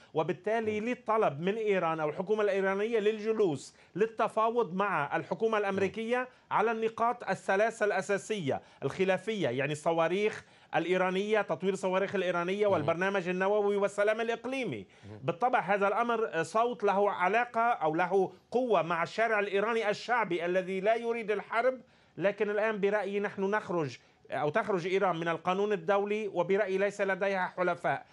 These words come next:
Speaker 1: حتى
Speaker 2: طيب.
Speaker 1: الصين وروسيا لم أرى أي م-، يعني،
Speaker 2: مم.
Speaker 1: تأخير للأمور وليس تغطية
Speaker 2: صحيح.
Speaker 1: قانونية
Speaker 2: طيب.
Speaker 1: دولية.
Speaker 2: جميل. آه، سأعود إليك لربما في نقطة شراء النفط. هل سيكون هناك شراء للنفط ضمن هذه المنظومة، منظومة التعاملات المالية؟ آه، لأن التصريح الأخير،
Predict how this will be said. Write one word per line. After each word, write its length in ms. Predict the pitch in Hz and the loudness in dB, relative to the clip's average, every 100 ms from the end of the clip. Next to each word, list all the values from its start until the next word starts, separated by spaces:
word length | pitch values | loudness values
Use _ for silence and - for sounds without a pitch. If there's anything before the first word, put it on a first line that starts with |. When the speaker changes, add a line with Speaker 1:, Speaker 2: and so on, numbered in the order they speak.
| _ | _
Speaker 1:
حتى 180 | - 247 | -4 -2
Speaker 2:
طيب. 100 | 196 | -2
Speaker 1:
الصين 500 | 226 - 214 160 120 - _ _ | -4 -4 -4 -4 -6 -12 _ _
وروسيا 680 | 143 208 220 226 226 226 226 | -2 0 2 0 -4 -2 2
لم 220 | 214 214 | 2 2
أرى 240 | 208 208 208 | 0 0 0
أي 260 | 208 220 196 | 0 -2 -4
م-، 280 | 180 190 190 | -2 -2 -2
يعني، 260 | 170 165 160 | -2 -2 -2
Speaker 2:
مم. 80 | |
Speaker 1:
تأخير 520 | - 165 156 - 240 233 | -4 -4 -6 -4 -2 0
للأمور 460 | 208 196 214 226 | 0 0 2 2
وليس 300 | 208 202 208 | 4 2 0
تغطية 420 | 202 202 208 196 | -2 0 -2 0
Speaker 2:
صحيح. 240 | 202 196 185 | 0 0 0
Speaker 1:
قانونية 400 | 185 190 196 190 | -2 -2 0 0
Speaker 2:
طيب. 100 | 113 | 2
Speaker 1:
دولية. 360 | 147 120 92 - - | 0 -4 -10 -14 -8
Speaker 2:
جميل. 300 | 135 151 95 | -6 -6 -6
آه، 140 | 131 127 | -4 -4
سأعود 340 | 120 170 190 | -2 -2 -2
إليك 240 | 156 165 135 | -2 -2 -4
لربما 360 | 123 127 110 | -4 -4 -4
في 160 | 107 123 | -4 -6
نقطة 260 | 120 - 110 | -6 -6 -8
شراء 280 | - 110 104 | -4 -2 -2
النفط. 320 | 110 - - | -4 -8 -10
هل 60 | |
سيكون 300 | 101 101 - | -8 -8 -8
هناك 220 | 104 107 - | -8 -10 -10
شراء 200 | 113 101 | -8 -6
للنفط 300 | 95 107 107 | -8 -10 -10
ضمن 220 | 104 95 | -10 -8
هذه 200 | 101 95 | -8 -8
المنظومة، 720 | 92 87 95 92 90 101 92 | -10 -12 -14 -12 -10 -10 -10
منظومة 320 | 92 101 92 | -10 -12 -14
التعاملات 480 | - 92 92 98 98 | -12 -12 -10 -10 -10
المالية؟ 400 | 90 90 104 98 - - - - - | -10 -10 -6 -8 -8 -18 -20 -10 -6
آه، 240 | 104 101 | -4 -4
لأن 200 | 113 117 | -4 -6
التصريح 340 | 113 113 135 123 | -8 -10 -10 -6
الأخير، 360 | 110 - 120 | -6 -6 -8